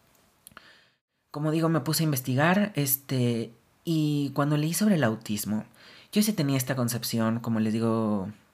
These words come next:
pues todos tenemos prejuicios naturales, ¿no? Es algo cultural. Eh, te lo deja hasta tu propia familia sin querer, te lo deja tu cultura, tu educación, los medios, todo, en todos lados te dejan juicios. Em,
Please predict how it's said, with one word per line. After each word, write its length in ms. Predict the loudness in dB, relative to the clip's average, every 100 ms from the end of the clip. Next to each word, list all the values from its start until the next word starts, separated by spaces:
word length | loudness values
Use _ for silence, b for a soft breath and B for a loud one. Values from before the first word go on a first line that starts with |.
| _ _
pues 340 | -8 -4 -6 -8 -20 -4
todos 220 | 0 0 -2
tenemos 260 | -4 -4
prejuicios 460 | -4 -4 -4 -2 -4
naturales, 560 | -4 -4 -6 -6 -8
¿no? 180 | -8 -6
Es 180 | -4 -4
algo 380 | -4 -2 -2 -2
cultural. 480 | -4 -2 -2 -2 -6 B B B B B B B B _
Eh, 160 | -2 -2
te 140 | 0
lo 100 | -2
deja 140 | 0 -2
hasta 160 | -4
tu 100 | -6
propia 280 | -6 -4 -4
familia 420 | -4 0 2 2
sin 220 | 0 -4 -4
querer, 340 | 0 0 0
te 160 | -4 -4
lo 100 | -2
deja 280 | -2 -4
tu 100 | -8
cultura, 460 | -6 -6 0 0 0
tu 80 | -2
educación, 720 | -4 -4 -4 0 2 2 0
los 200 | -2 0
medios, 540 | 2 2 2 -2 -6 -4
todo, 360 | -2 -2 -4 -8 -10
en 160 | -6 -4
todos 280 | -2 -2 -2
lados 340 | 0 0 -2
te 120 | -6
dejan 320 | -6 -4 -4 -6 -14 -6
juicios. 540 | -2 -2 -2 -10 -16 B B B B B B B B _
Em, 680 | -4 0 2 2 2 0